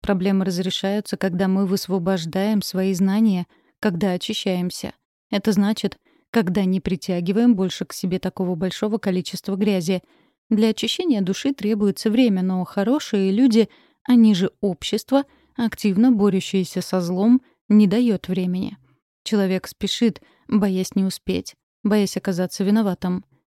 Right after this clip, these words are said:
Хорошие люди знают, что спешка — не заяц, который убегает. Перестаешь спешить, и спешки нет. Несмотря на это, человек подгоняет себя и других и портит все поистине прекрасное.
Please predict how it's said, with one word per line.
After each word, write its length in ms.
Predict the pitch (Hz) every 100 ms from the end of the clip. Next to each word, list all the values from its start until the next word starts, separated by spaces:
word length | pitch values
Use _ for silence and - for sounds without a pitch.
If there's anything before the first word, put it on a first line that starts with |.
| _
Хорошие 420 | - 330 415 247
люди 360 | 220 254 202 - -
знают, 680 | 196 214 240 294 190 - -
что 280 | - - 190
спешка — 600 | - - 254 - - 180
не 180 | 185 214
заяц, 460 | 196 196 247 -
который 400 | - - 185 180
убегает. 500 | 170 190 196 180 - - _ _ _
Перестаешь 680 | - 190 - 190 185 190 - -
спешить, 640 | - - 190 - 208 247 -
и 100 | 190
спешки 460 | - - 180 - 233
нет. 320 | 240 196 - _ _ _ _ -
Несмотря 500 | 208 - 196 - 196
на 160 | 196
это, 180 | 233 196
человек 480 | 180 214 196 269 -
подгоняет 560 | 226 170 196 220 220 -
себя 340 | - 175 208
и 100 | 247
других 500 | 160 185 156 220 -
и 60 | 233
портит 480 | 180 208 - 262
все 240 | - - 196
поистине 680 | - 214 190 - 190 185
прекрасное. 800 | 180 190 - 185 180 - 190 185